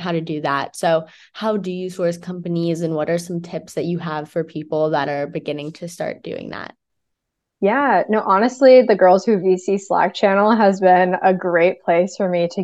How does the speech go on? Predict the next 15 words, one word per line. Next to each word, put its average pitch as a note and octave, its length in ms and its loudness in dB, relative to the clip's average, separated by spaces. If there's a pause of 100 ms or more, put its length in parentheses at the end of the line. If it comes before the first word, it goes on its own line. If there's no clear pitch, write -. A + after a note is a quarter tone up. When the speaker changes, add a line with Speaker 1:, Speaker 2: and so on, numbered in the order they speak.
Speaker 2:
get F3 240 0
deals. F3 420 2
So D#3+ 340 4
that's F3 240 -2
my F3+ 80 2
little F3 320 2
pitch F3 360 -2
to E3+ 200 2
make F3+ 180 -6
sure F3 120 -2
you F3 120 0 (100)
join E3+ 140 -4
the F3 160 -8
Slack D#3+ 220 -4 (120)
channel. F#3 440 -4